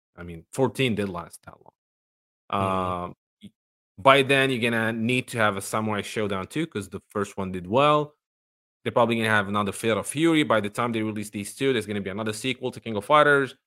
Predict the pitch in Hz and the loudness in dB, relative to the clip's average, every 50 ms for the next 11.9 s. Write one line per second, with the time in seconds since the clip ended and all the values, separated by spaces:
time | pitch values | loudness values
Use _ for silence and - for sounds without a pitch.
0 | _ _ _ _ _ _ - - 120 113 113 107 104 104 107 104 104 - 117 113 | _ _ _ _ _ _ -8 -6 -4 -2 -2 -2 -2 -4 -4 -4 -4 -6 -6 -6
1 | 113 104 - - 135 131 123 117 123 - - 135 127 120 107 139 143 151 139 123 | -6 -6 -2 -2 -2 0 0 -2 -2 -4 -4 -4 -4 -2 -2 0 0 0 0 -2
2 | 135 123 _ - - 147 139 139 131 123 117 110 110 110 _ _ - - 127 120 | -4 -4 _ -8 -4 -2 -2 -2 -2 -2 -4 -6 -8 -12 _ _ -10 -8 -6 -4
3 | 113 107 101 - - - 110 - 151 147 131 127 123 120 117 - - - _ _ | -4 -6 -8 -10 -8 -8 -6 -4 -4 -4 -4 -4 -4 -4 -4 -6 -10 -14 _ _
4 | _ _ - 131 131 135 131 127 123 - 104 117 117 117 110 107 107 101 101 101 | _ _ -8 -4 -2 -2 0 -2 -4 -6 -6 -6 -4 -4 -4 -4 -4 -6 -6 -8
5 | _ _ _ - 98 98 95 95 92 92 _ _ _ _ _ _ - - 110 127 | _ _ _ -10 -8 -6 -6 -8 -10 -12 _ _ _ _ _ _ -12 -4 -2 0
6 | 123 120 113 104 107 101 107 104 98 101 101 92 101 98 98 95 92 - - - | 0 0 -2 -4 -4 -4 -4 -6 -4 -6 -4 -4 -4 -4 -4 -4 -6 -6 0 2
7 | 151 156 143 120 107 92 90 87 80 - _ _ _ _ _ _ _ _ _ _ | 4 4 4 2 0 -2 -6 -10 -14 -18 _ _ _ _ _ _ _ _ _ _
8 | - _ - 113 110 101 110 107 101 92 104 101 92 101 104 101 101 95 90 85 | -18 _ -6 -4 -2 -2 -2 -2 0 0 0 0 2 2 4 4 4 2 -2 -8
9 | - 92 98 90 87 90 117 123 - - - - 107 104 101 101 - _ _ _ | -8 -10 -10 -8 -6 -4 -4 -4 -4 -8 -10 -6 -6 -6 -6 -6 -10 _ _ _
10 | - 101 101 101 101 92 95 104 107 117 123 123 117 110 104 101 104 _ _ - | -8 -6 -4 -4 -4 -4 -4 -4 -2 0 2 2 2 0 0 -2 -6 _ _ -2
11 | 107 110 107 98 - _ _ _ _ _ - 110 101 101 92 92 - - | 0 0 0 -2 -4 _ _ _ _ _ -8 -6 -4 -4 -4 -6 -8 -12